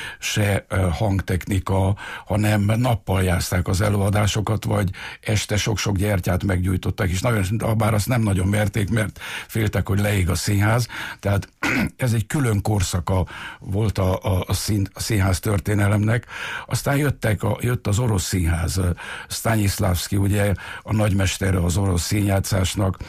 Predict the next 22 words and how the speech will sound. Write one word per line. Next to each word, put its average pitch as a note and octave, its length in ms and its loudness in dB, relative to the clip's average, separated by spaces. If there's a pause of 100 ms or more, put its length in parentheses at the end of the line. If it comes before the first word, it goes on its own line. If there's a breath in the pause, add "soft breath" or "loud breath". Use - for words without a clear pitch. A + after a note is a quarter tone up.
(360 loud breath)
a, F2+ 320 2
a E2+ 480 -2
realista F#2+ 680 0 (220 loud breath)
színjátszás F#2+ 760 0
atyának G2+ 640 0
tekintjük. G2+ 640 0 (380 loud breath)
Mi A2+ 140 0
is, G2 280 2
ö, G2 180 2
az F#2 180 0
egyetemen F#2+ 520 2
rengeteget F#2 580 0
tanultunk, F2+ 640 0
ö, F2+ 180 0
Stanislavskiról, G2 960 0
az F#2 140 2
orosz F#2+ 220 2
színjátszásról. G2+ 880 0 (600 loud breath)
A F#2 420 2
mi, A2 240 0
a G2+ 140 -2
mi G#2+ 300 2